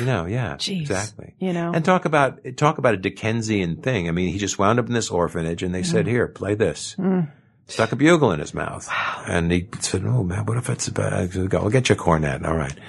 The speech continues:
Speaker 2: Mm.
Speaker 1: These people who just took care of him, the colored,
Speaker 2: Wow.
Speaker 1: the colored, uh, the colored orphans home.
Speaker 2: Hmm.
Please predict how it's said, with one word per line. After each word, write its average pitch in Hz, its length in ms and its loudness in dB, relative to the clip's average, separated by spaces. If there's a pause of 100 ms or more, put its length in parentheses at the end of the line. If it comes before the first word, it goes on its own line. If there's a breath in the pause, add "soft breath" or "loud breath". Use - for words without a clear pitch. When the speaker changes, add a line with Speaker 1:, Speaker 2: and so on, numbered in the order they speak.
(160 loud breath)
Speaker 2:
Mm. 214 140 4
Speaker 1:
These 190 160 6
people 123 320 2
who 110 40 0
just 113 240 -4 (120)
took 123 160 -4
care 131 260 0
of 80 60 -8
him, 80 140 -12
the - 80 -12
colored, 175 260 2
Speaker 2:
Wow. 185 260 2
Speaker 1:
the 180 60 0
colored, 104 360 4
uh, 98 260 2 (460)
the 98 80 -12
colored 95 400 -2
orphans 98 440 -6
home. 73 220 -10 (120)
Speaker 2:
Hmm. 220 260 4